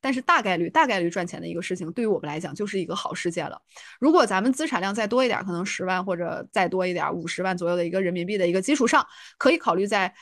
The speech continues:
新股的这个基础上啊，新股新债的基础上去搞点别的，比如说经济不好的时候去买亏损公司做长线投资。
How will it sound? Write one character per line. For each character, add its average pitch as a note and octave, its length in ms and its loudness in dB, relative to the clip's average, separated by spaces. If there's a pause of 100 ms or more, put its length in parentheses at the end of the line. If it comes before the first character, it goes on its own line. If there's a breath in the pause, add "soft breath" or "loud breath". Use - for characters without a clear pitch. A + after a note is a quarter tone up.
(120)
新 C#4+ 280 0
股 A3 120 -4
的 C#3+ 100 -4
这 G3 80 0
个 G3 80 0
基 C#4 160 0
础 - 140 -4
上 G3+ 140 0
啊， - 80 -4
新 G#3 180 -6
股 F#3 80 -2
新 G3+ 160 -4
债 G#3+ 140 2
的 E3 80 -2
基 G#3+ 100 -4
础 G#3 120 -8
上 F#3+ 140 -4
去 G3+ 80 -8
搞 F#3 140 2
点 F#3+ 160 2
别 D#3 180 -4
的， F3 140 -4 (320 loud breath)
比 F#3+ 80 0
如 G3 80 4
说 G3+ 220 4
经 A3 180 -2
济 A3 60 -2
不 G#3 100 -4
好 G3 180 -4
的 F3 80 -2
时 F3+ 60 -4
候 E3+ 60 0
去 F3 100 -6
买 D3+ 140 -6
亏 A3 180 0
损 G3+ 100 -2
公 F3 160 -2
司 F#3 200 -4
做 G3 140 -2
长 - 200 -8
线 A3 140 -2
投 D3+ 180 -4
资。 E3+ 200 -8